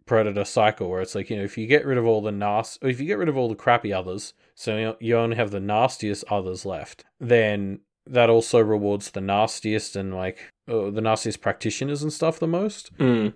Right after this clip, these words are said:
Speaker 1: Like, I wonder if that's one of those things where we've, uh, you know, cut down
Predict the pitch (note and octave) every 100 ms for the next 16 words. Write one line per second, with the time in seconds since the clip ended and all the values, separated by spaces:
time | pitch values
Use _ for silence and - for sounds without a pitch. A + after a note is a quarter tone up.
0 | _ _ - A2+ G#2 A2+ A#2 G#2+ G#2+ A2+
1 | A2 - A2 G2+ G2+ - A2 A2+ G#2+ G#2
2 | G2 G2 G2 G2+ F#2+ G2 - _ _ E3+
3 | A2 G2 - B2+ A2 A2 G#2+ G#2 G#2 G2+